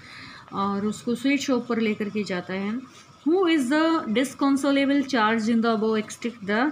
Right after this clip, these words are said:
child's father, the lost child। यहाँ पर जो है the lost child, जिसको मना नहीं पा रहा था वो,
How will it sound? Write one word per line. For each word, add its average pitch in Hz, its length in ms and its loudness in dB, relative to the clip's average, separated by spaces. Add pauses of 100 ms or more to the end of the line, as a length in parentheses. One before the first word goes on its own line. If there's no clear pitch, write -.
child's 226 380 0
father, 233 260 2
the 220 260 0
lost 247 340 0
child। 175 520 -2 (800)
यहाँ 220 240 0
पर 247 100 0
जो 220 160 0
है 233 180 0
the 214 100 0
lost 233 380 0
child, 220 360 -2
जिसको 220 320 -4
मना 233 380 0
नहीं 285 200 2
पा 254 200 -2
रहा 220 200 -4
था 220 160 -6
वो, 285 360 0